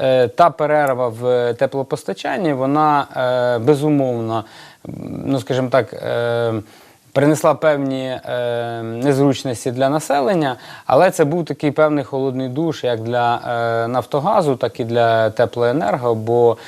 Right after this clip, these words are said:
зрозуміло, що були скарги, про це знав уряд, про це знало керівництво і області, і держави в цілому. Тому, знаєте, е, завдання вирішити це питання конструктивно стояло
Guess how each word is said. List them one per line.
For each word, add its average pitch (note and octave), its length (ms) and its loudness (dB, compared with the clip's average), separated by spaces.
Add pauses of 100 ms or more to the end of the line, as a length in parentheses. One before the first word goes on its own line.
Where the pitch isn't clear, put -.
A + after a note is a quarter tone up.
(160)
зрозуміло, C3 600 2
що A2+ 240 -2 (120)
були A#2+ 320 2
скарги, D#3 720 0
про A#2+ 100 -6
це A#2+ 200 -2
знав A#2 360 0
уряд, F3 400 2 (120)
про A2+ 140 -8
це A#2 160 -8
знало A2+ 300 -2
керівництво A#2 600 -4
і B2+ 120 -2
області, G#2+ 640 -2
і B2 100 -4
держави C#3+ 500 2
в D#3 40 0
цілому. C#3+ 460 0 (260)
Тому, B2 340 4 (300)
знаєте, B2 480 2
е, A2+ 380 0 (580)
завдання D#3 720 2
вирішити C#3+ 580 0
це - 160 -6
питання A#2+ 640 -2
конструктивно C#3 920 -4 (260)
стояло B2+ 760 2